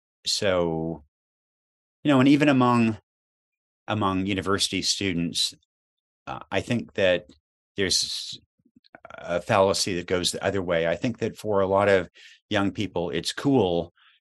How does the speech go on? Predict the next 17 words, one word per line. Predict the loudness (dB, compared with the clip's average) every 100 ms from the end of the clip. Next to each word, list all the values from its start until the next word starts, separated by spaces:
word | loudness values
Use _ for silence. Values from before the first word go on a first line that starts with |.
| _ _ -8
to | -4
go | 0 2 2 0 -2
and | -2 -2 -4
spend | -2 -2
a | -2
summer | -2 -2 -2 -4
in, | -6 -6 -4 -4 -6 -10 _ -18
um, | -16 -10 -10 -10 _ _ -20 _ _ _
you | -20
know, | -20 -10
whatever, | -2 -2 -2 -2
in, | -2 -4 -8 -20 -8
in | -4
Tanzania | -2 -2 -2 -2 0
or | 0
Costa | -2 -4 -4
Rica, | -4 -2 0 -2